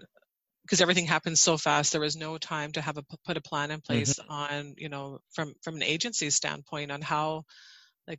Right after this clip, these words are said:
Speaker 1: who's gonna pick up what piece of work. Everybody was really scrambling to ensure, um, the safety of their employees. Um, uh,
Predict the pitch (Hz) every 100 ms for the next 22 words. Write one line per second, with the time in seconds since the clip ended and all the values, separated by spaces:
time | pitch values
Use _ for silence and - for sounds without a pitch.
0 | - 208 190 185 - 180 165 151 160 -
1 | 180 160 151 151 143 - 165 165 165 160
2 | 156 147 143 156 156 156 - - 151 151
3 | 151 147 - 147 - 156 151 151 143 _
4 | - - _ _ _ _ 160 151 147 147
5 | 156 - 160 - 165 151 147 151 - 151
6 | 147 160 180 - - 156 143 143 143 -
7 | _ _ - 151 139